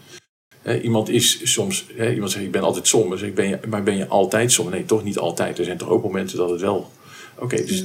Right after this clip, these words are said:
Speaker 1: dus het is iets wat komt en gaat. Oké. En datzelfde geldt voor gedachten. Nou, en dan zijn er natuurlijk allerlei manieren om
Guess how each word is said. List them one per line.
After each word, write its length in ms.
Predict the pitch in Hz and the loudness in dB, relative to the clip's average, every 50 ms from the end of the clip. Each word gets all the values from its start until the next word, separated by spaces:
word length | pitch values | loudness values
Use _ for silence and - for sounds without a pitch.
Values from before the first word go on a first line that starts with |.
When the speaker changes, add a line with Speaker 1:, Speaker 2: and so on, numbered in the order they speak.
| - - | -6 -6
Speaker 1:
dus 260 | - 101 101 - - | -6 -6 -6 -6 -8
het 180 | - - 120 123 | -8 -6 -2 0
is 140 | 107 101 - | 0 0 0
iets 180 | 101 101 - | 0 0 0
wat 160 | - 90 - - | 0 0 0 2
komt 280 | - 107 110 131 131 | 4 4 4 4 2
en 160 | - - 107 | 0 -2 -2
gaat. 460 | - - 110 90 - - - - - - - - | -2 -2 -2 -4 -4 -6 -8 -10 -12 -14 -12 -12
Oké. 280 | - 123 - - - 127 - - - - - - - | -8 -6 -6 -6 -6 -8 -12 -18 -20 -18 -18 -16 -6
En 80 | - 120 | 0 2
datzelfde 320 | 113 104 - 113 104 92 | 4 6 6 4 4 2
geldt 200 | - - 85 82 | 0 -4 -4 -2
voor 140 | - 95 90 | -2 -2 -2
gedachten. 540 | - 110 92 - 117 117 - - - - - - - - - - - - - - - _ _ - - _ _ _ _ - - - | 0 2 4 6 6 6 4 0 -2 -6 -10 -14 -20 -20 -20 -20 -18 -18 -18 -20 -20 _ _ -20 -20 _ _ _ _ -16 -12 -4
Nou, 240 | - - 60 - - | -2 -2 -2 -2 -4
en 60 | 85 | -6
dan 180 | 80 80 82 - - | -6 -6 -6 -8 -8
zijn 220 | - - 87 85 | -8 -6 -4 -2
er 60 | 87 | -2
natuurlijk 300 | 85 85 107 98 - - | -2 -2 -4 -6 -6 -4
allerlei 300 | - 95 92 87 87 87 | 0 2 2 2 2 0
manieren 500 | 87 87 87 87 87 87 90 87 85 85 | -2 -4 -4 -6 -2 0 0 0 0 0
om 220 | - 90 87 87 | -2 -4 -4 -6